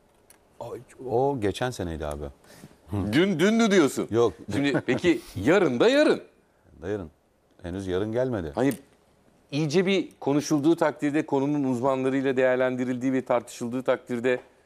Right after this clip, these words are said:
Speaker 2: ben Ahmet Nur Çebi'nin bu görüşünü Türk futbolunun, kendi kulübünün ya da bir gün yönetecekse Türkiye Futbol Federasyonu'nun çıkarları doğrultusunda yeniden gözden geçirebileceğini düşünüyorum.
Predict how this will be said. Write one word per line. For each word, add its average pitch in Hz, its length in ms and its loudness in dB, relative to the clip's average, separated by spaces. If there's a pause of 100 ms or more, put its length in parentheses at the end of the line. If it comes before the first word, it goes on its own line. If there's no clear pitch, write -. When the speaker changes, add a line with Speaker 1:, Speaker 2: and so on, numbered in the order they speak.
(340)
Speaker 2:
ben 120 100 2
Ahmet 127 340 0
Nur 127 160 -2
Çebi'nin 131 520 -2 (380)
bu 113 180 -4
görüşünü 127 720 2 (580)
Türk 135 180 0
futbolunun, 123 680 0
kendi 120 380 -2
kulübünün 123 680 0
ya 113 140 0
da 123 100 2
bir 127 60 0
gün 127 140 -2
yönetecekse 123 640 0
Türkiye 127 300 -4
Futbol 135 260 -2
Federasyonu'nun 120 600 0
çıkarları 120 480 0
doğrultusunda 123 400 0
yeniden 120 300 -2
gözden 120 320 0
geçirebileceğini 120 580 -4
düşünüyorum. 87 380 -8